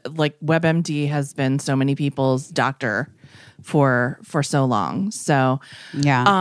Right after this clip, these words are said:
Speaker 1: um, yeah. Well, I'm glad you, uh, figured out that trick with the, the K K W, um, boob tape. You could use,
Speaker 2: I thought it was
Speaker 1: you could use
Speaker 2: interesting, is
Speaker 1: one
Speaker 2: all.
Speaker 1: long piece to make, like, a halter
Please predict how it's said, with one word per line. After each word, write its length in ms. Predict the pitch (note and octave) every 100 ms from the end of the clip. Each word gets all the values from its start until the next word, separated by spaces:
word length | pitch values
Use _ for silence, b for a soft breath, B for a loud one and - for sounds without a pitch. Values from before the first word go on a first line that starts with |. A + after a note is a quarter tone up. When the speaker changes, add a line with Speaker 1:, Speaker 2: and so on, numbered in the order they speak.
| F3+ E3+
Speaker 1:
um, 300 | E3 F3 -
yeah. 260 | B3+ F#4 -
Well, 200 | C#4 D4
I'm 180 | D4
glad 380 | C4+ B3+ B3 A3
you, 540 | A#3+ B3+ B3+ B3+ B3+ -
uh, 480 | - A3 G#3+ G#3+ G#3+ - - _ _
figured 280 | - G3+ G#3+
out 140 | A3
that 160 | A#3+ A#3
trick 380 | - F#3 G3+ -
with 220 | F#3+ -
the, 640 | F#3+ F3 F3 E3+ E3+ F3 -
the 540 | F3+ E3 D#3 D#3 D3 - _ _
K 160 | - F#3
K 180 | - F3+
W, 720 | E3 D#3 D#3 D#3+ D#3+ D#3+ E3 -
um, 320 | D3+ D3+ D3+
boob 320 | D#3+ D#3 D#3+
tape. 420 | - C#3+ G#3 - - B B B A3+
You 140 | C4+ C4
could 300 | G#4+ B3+ F#3
use, 280 | C4 B3
Speaker 2:
I 40 | A3+
thought 100 | G4
it 260 | B4+ C5 A4+
was 60 |
Speaker 1:
you 60 | D4+
could 120 | D4+
use 100 | G#4+
Speaker 2:
interesting, 300 | C5 D#4 E3+
is 40 |
Speaker 1:
one 180 | A#3+ A#3+
Speaker 2:
all. 160 | B3 A3+
Speaker 1:
long 320 | F#3+ G3 A3
piece 360 | - G#3+ A3+ -
to 100 | G3
make, 220 | E3 F3
like, 160 | F3
a 60 | F3+
halter 920 | F3 - - D#3+ - - D3+ C#3+ C#3+